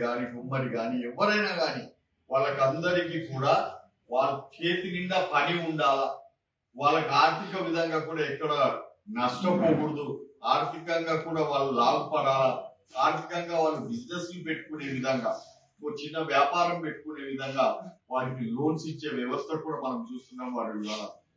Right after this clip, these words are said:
మోదీ గారు ప్రయత్నాలు చేస్తున్న సంగతి మీ అందరికీ తెలుసు. అంతేకాకుండా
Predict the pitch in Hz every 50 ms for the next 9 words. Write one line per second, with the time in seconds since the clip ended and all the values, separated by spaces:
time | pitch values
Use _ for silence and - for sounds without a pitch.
0 | _ _ _ 127 127 123 127 135 135 139 135 131 131 - - - 117 117 - -
1 | - - 113 104 - 113 104 - 107 113 104 104 - - 104 104 113 117 104 113
2 | 110 104 98 98 98 98 98 98 _ _ _ - - _ _ _ _ _ _ _
3 | - 151 139 - 135 - - - - - - - _ _ - 120 117 147 147 143
4 | 139 135 131 135 135 135 135 143 165